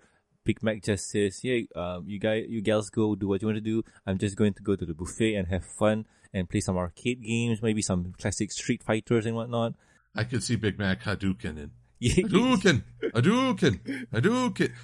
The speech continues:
Speaker 2: Wait, watch him play Smash Brothers. Falcon Punch!
Speaker 1: <laughs>
Speaker 2: Falcon Punch!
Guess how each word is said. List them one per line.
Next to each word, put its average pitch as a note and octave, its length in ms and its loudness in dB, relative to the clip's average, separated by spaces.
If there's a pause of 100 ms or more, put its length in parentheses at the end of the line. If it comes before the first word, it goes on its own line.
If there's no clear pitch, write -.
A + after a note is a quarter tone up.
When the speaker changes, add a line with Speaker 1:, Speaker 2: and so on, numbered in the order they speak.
(180)
Speaker 2:
Wait, G#2+ 220 -2 (160)
watch A#2+ 280 2
him A2+ 80 -2
play G#2+ 200 0
Smash G#2+ 340 0
Brothers. F2 300 -2 (160)
Falcon D3 420 2
Punch! F3 640 6 (180)
Speaker 1:
<laughs> A#3 100 4
Speaker 2:
Falcon - 380 2
Punch! E3 600 4